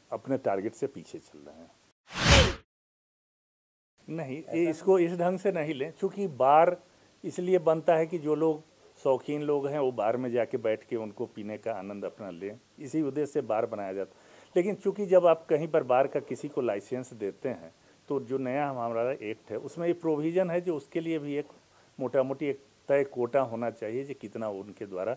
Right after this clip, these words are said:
Speaker 1: उठाया जाएगा। अभी जो वर्तमान act, जिस act का हमको पालन कर, तो उसी एक्ट के तहत ही हम लोग उनको देते हैं जी आप इतना उठाएं।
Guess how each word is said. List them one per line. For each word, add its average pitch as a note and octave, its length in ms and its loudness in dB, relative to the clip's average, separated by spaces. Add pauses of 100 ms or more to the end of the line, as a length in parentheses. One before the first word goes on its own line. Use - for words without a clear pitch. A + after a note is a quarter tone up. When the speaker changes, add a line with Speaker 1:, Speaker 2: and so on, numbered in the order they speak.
(380)
Speaker 1:
उठाया G2+ 300 -2
जाएगा। A2 240 0
अभी E3 140 0
जो F#3+ 140 6
वर्तमान E3+ 380 6
act, D3 220 -2
जिस C3+ 280 -10
act C3+ 200 -6
का C3 160 0
हमको A2+ 200 -6
पालन F#2+ 300 -8
कर, F#2+ 120 -16 (400)
तो - 60 -12
उसी B3 260 -6
एक्ट G3+ 440 2
के G#3+ 180 0
तहत C#3+ 400 -2
ही D3+ 80 -8
हम A#2+ 180 -6
लोग C3 140 0
उनको A#2+ 280 -6
देते A2 280 -6
हैं A#2+ 140 -6
जी A#2+ 100 -6
आप F#2+ 180 -4
इतना G#2+ 300 -8
उठाएं। G2+ 440 -10